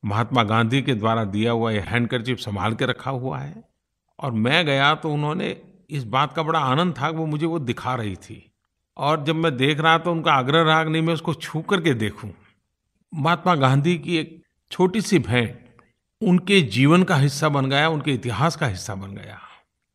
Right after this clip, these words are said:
मुझे विश्वास है कि ये आदतें रातों रात नहीं बदलती हैं और जब कभी ऐसी बात करते हैं तो आलोचना भी स्वीकार करना होता है, लेकिन उसके बावजूद भी ऐसी बातें करते रहनी चाहिए, प्रयास करने चा-, रहना चाहिए।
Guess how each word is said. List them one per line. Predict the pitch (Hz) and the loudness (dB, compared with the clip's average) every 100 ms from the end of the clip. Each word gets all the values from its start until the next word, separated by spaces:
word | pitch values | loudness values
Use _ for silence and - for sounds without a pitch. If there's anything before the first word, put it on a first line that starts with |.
| _ | _
मुझे | 110 117 | -2 0
विश्वास | 117 - 120 147 143 | 0 0 0 0 0
है | 170 - | -4 -4
कि | - 120 101 - - _ _ _ _ _ _ | -6 -6 -6 -14 -20 _ _ _ _ _ _
ये | 117 110 | 0 2
आदतें | 110 117 127 120 | 4 2 2 4
रातों | 110 117 120 | 2 2 0
रात | 123 117 | 0 0
नहीं | 135 | 0
बदलती | 123 104 98 151 123 | 0 -2 -4 -6 -8
हैं | 165 - _ _ _ _ _ - | -8 -12 _ _ _ _ _ -16
और | 110 | -10
जब | 92 107 | -4 -4
कभी | 92 113 | -2 -2
ऐसी | 110 123 | 0 0
बात | 107 107 107 | 0 0 0
करते | 107 95 117 | -4 -2 -2
हैं | 120 120 | -2 -4
तो | 120 101 | -4 -4
आलोचना | 95 104 110 127 | -2 -2 -2 -2
भी | 131 | -2
स्वीकार | 127 127 120 | -4 -4 -4
करना | 123 110 120 | -2 -2 -2
होता | 101 110 117 | -4 -6 -4
है, | 113 - - _ _ _ _ _ _ | -4 -6 -14 _ _ _ _ _ _
लेकिन | 160 208 220 | 2 6 6
उसके | 185 220 | 4 6
बावजूद | 196 196 196 190 | 8 8 6 2
भी | 220 | 0
ऐसी | 220 - 190 | -2 0 2
बातें | 175 180 | 2 0
करते | 175 156 170 156 | 0 0 4 2
रहनी | 135 143 | 2 0
चाहिए, | 139 143 135 | -2 -2 -2
प्रयास | 151 131 131 143 | -4 -2 -2 -2
करने | - 120 123 | -4 -4 -4
चा-, | 120 117 | -4 -2
रहना | 110 117 | -2 -4
चाहिए। | 113 113 123 - | -6 -6 -8 -12